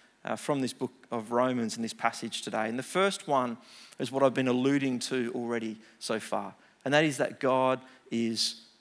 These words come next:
for us. God is for us. And you might need that as a restored belief today. You might need to know that God is for you.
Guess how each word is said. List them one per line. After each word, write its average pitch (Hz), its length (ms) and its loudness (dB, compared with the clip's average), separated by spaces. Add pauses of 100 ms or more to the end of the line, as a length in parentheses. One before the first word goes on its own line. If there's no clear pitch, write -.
for 107 420 -4
us. - 460 -8 (680)
God 147 400 4 (380)
is 123 460 0 (300)
for 117 440 -2
us. 101 200 -2
And 131 120 0
you 156 80 0
might 160 240 2
need 143 180 0
that 127 140 4
as 120 160 0
a 117 80 -2
restored 120 560 0
belief 117 420 -6
today. 101 340 -8 (480)
You 147 120 2
might 156 220 6
need 139 180 0
to - 140 -2
know 120 280 2
that 107 180 -2
God 123 300 2
is 117 280 -4 (280)
for 143 460 -4
you. 107 200 -4